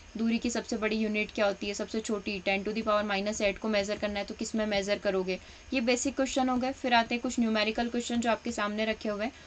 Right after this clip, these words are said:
और कुछ आपसे error वाले question आते हैं। तो basically इस chapter में आपसे तीन topic बनते हैं, दो topic complete कर चुके हैं। next session में हम लोग next error वाला topic complete कर लेंगे।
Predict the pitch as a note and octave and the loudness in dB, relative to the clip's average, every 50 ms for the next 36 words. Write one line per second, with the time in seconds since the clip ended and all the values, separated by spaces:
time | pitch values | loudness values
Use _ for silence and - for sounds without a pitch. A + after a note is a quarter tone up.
0 | - - - - C4+ - C#4 C#4 - C4 A3+ A3+ - C4+ C4 - - A3 G#3+ G#3+ | -16 -6 -4 -4 -2 0 0 2 2 2 2 2 0 0 0 2 2 4 4 6
1 | G#3+ G#3+ G#3 G3+ G3 F3+ F#3 F#3 - F#3+ - - G3 F3+ F3 F3+ F3+ - F3+ - | 4 4 6 4 4 4 2 0 -2 -4 -4 -4 -4 -2 -2 -2 -4 -6 -6 -6
2 | G3+ G3 G#3 G#3+ G#3+ - A#3 A#3+ A#3+ A#3+ B3 A#3+ - A#3+ A3 A3 - A#3 A#3 A#3 | -6 -4 -4 -4 -4 -4 -4 -2 -2 0 -2 -2 0 0 -2 0 0 -2 0 0
3 | A3+ A3+ - B3 A#3+ - - G#3+ A3 A3+ A3+ A#3 A3 A3 - A#3+ G#3 G3+ A3+ A3+ | 0 -2 -2 -6 -4 -2 -2 0 0 2 2 2 0 0 -2 -4 -4 -2 -2 -2
4 | A3 G#3+ A3+ A#3 C#4+ - - - - - G#3 G#3+ G#3+ A3 A#3 A#3 A3+ - B3 A#3 | -2 -2 -2 -4 -6 -8 -12 -16 -12 -4 0 0 2 2 2 0 0 -2 -2 0
5 | - A#3 A#3 A3 A#3+ A#3 A#3 A3+ - A#3+ A#3+ A#3 - A3 - B3 C4 C#4+ B3 A3 | 0 0 0 0 0 -2 -2 -2 -2 -2 -2 -4 -4 -4 -2 -2 0 0 0 0
6 | G#3+ - - - - - - - - G#3 G#3 - - A3 G#3+ G#3+ G#3+ G#3+ G#3 B3 | -2 -2 -6 -12 -14 -16 -10 -4 -2 -2 -2 -2 -4 -4 -2 -2 -4 -2 0 0
7 | D4+ D4+ B3+ A3+ A3 G#3 - - - - G#3 G3+ G3 G3+ G3 G3 G3 G3 G3 F#3+ | 0 0 0 0 -2 -2 -2 -6 -6 -2 0 2 4 2 2 2 2 0 0 0
8 | F#3 - F#3 - - D4 F4 - - - - - - - - - A3 G#3 F#3 F#3+ | -2 -4 -4 -4 -4 -4 -4 -4 -8 -18 -20 -20 -20 -10 -4 -4 -2 -2 -2 -2
9 | F#3+ F#3 - - - E3+ - - - - - F#3 - | -2 -2 -2 -4 -4 -4 -4 -4 -4 -6 -8 -8 -10